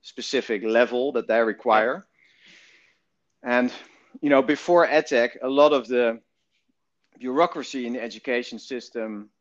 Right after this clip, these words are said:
Speaker 1: you know, distracted the teacher from what they were really set out to do and what they're best at.
Speaker 2: Yeah.
Speaker 1: And, uh, and of course, that's, that's frustrating, um, and slows things down. Um, and, and everything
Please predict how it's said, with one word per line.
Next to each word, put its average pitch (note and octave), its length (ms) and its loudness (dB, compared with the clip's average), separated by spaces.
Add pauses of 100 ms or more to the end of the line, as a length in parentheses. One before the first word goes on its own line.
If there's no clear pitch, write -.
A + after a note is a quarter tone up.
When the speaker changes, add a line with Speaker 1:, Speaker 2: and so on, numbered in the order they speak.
Speaker 1:
you A2+ 100 -16
know, A2 120 -10
distracted C3+ 560 -8
the A#2+ 60 -14
teacher C#3 440 -10
from G2+ 440 -12
what A2+ 200 -10
they G#2 80 -8
were G#2 180 -10
really A2 280 -14
set A2 180 -10
out G#2 200 -8
to G#2+ 80 -20
do A2+ 300 -8
and G2+ 140 -14
what G2+ 140 -14
they're G#2 100 -10
best A#2+ 280 -6
at. E2+ 200 -12
Speaker 2:
Yeah. A2+ 80 -16 (680)
Speaker 1:
And, G#2 280 -10
uh, G2+ 520 -4
and A2+ 100 -6
of G#2+ 100 -12
course, B2 240 -2
that's, - 480 -4
that's A2 200 -6
frustrating, A#2+ 840 -4 (560)
um, G#2 400 -8
and A2 120 -12
slows B2 320 0
things G#2+ 220 -10
down. B2+ 440 2 (580)
Um, G2+ 960 -6 (260)
and, G2+ 260 -10
and G2+ 260 -8
everything A#2+ 580 -6